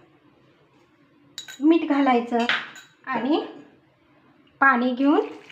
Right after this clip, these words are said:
उकडायला ठेवायचे. आता या कुकरला छान झाकण लावायचं आणि हे कुकर गॅसवर दोन शिट्ट्या काढायच्या.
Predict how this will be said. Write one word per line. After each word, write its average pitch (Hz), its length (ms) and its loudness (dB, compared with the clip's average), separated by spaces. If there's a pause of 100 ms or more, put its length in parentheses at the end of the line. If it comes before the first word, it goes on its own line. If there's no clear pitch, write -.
(640)
उकडायला 381 400 2
ठेवायचे. 254 1000 0 (1900)
आता 254 240 -2
या 262 160 0
कुकरला 269 540 -2
छान 285 260 -2
झाकण 277 460 -2
लावायचं 269 520 0 (520)
आणि 240 140 0
हे 247 200 -2
कुकर 277 420 0 (460)
गॅसवर 254 440 0 (600)
दोन 254 240 2
शिट्ट्या 254 320 -2
काढायच्या. 294 680 2